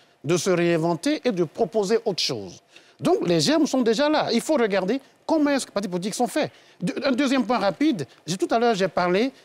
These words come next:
des éléments qui contribuent à une élection qui est transparente et où on a peu de suspicion.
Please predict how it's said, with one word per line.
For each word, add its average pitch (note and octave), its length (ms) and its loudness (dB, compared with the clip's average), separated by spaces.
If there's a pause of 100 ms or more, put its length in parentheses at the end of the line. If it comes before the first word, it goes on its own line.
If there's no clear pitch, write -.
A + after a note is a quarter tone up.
des D#3 320 0
éléments G#3 380 0
qui G3 180 -4
contribuent E3+ 640 0
à E3+ 100 0
une G#3 200 0
élection F3 540 -2 (200)
qui E3+ 200 0
est D#3+ 60 0
transparente E3 760 -2 (260)
et A3 400 2
où A#3+ 220 2
on D#3+ 100 0
a D3 80 -2
peu G#3+ 160 0
de E3+ 80 0
suspicion. D#3 540 -4